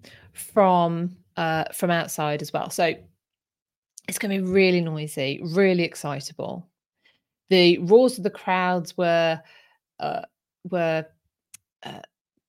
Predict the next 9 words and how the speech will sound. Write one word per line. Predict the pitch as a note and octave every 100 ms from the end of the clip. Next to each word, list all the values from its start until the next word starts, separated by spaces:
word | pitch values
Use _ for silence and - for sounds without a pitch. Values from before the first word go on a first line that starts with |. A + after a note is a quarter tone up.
| _ _
compared | - F3+ - - F#3+ F3 E3 D#3+
to | - - G#3 E3+ D#3 D#3+
the | F3 F3+
sound | - E3 D#3
of | D3+
the | D#3+
ordnance, | D#3+ D#3 D#3+ D#3 D#3 - - _ _
ordnance | F3+ F#3 F3+ D3+ - -
being | E3 F#3 C#3